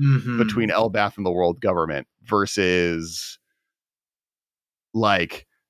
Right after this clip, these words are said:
Speaker 2: just D-, Doctor Vegapunk dies 'cause a Gorosei kills him. <laughs>
Speaker 1: Yeah, yeah, yeah. I, I actually don't think, uh, I don't think Vegapunk's dead yet, because I was, I was looking at it and then I'm like, "Okay, okay, where did he get stabbed? He got stabbed on the right side." I'm like, "Okay, my heart's on the left. All right. Yeah, he's,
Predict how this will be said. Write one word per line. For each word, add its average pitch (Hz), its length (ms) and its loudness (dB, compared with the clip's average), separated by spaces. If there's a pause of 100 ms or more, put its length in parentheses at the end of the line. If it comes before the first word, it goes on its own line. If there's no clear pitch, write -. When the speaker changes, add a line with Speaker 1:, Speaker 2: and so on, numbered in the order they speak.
Speaker 2:
just 117 420 -2
D-, 135 200 0
Doctor 110 240 -2
Vegapunk 85 400 -2
dies 78 260 -2
'cause 80 140 -8
a 82 40 -6
Gorosei - 400 -2
kills - 200 -6
him. - 80 -6
<laughs> - 280 0
Speaker 1:
Yeah, 247 220 2
yeah, 113 80 2
yeah. 104 340 -2 (500)
I, 185 140 -2
I 214 160 -2
actually 262 300 -4
don't 277 200 -2
think, 226 220 -2
uh, 220 80 -4 (120)
I 170 240 2
don't 202 160 0
think 214 180 0
Vegapunk's 147 480 0
dead 117 280 -4
yet, 110 300 -4
because 131 220 -2
I 147 100 2
was, 160 180 -2 (360)
I 160 80 0
was 170 240 0
looking 233 260 -2
at 254 140 0
it 262 180 -2
and 160 100 0
then 160 200 0
I'm 156 100 0
like, 156 160 -2
"Okay, 151 240 0
okay, 139 180 0
where 135 140 0
did 147 120 2
he 151 40 -2
get 131 160 -2
stabbed? 113 220 -4
He 127 80 -4
got 135 180 0
stabbed 135 300 -2
on 127 80 -4
the 113 100 -8
right 127 260 -6
side." 185 220 0
I'm 147 60 0
like, 143 160 -6
"Okay, 135 220 -4
my 113 100 -6
heart's 120 240 -8
on 117 80 -12
the 107 60 -14
left. 160 280 -8
All 123 80 -4
right. 127 180 0
Yeah, 147 220 2
he's, 202 220 -2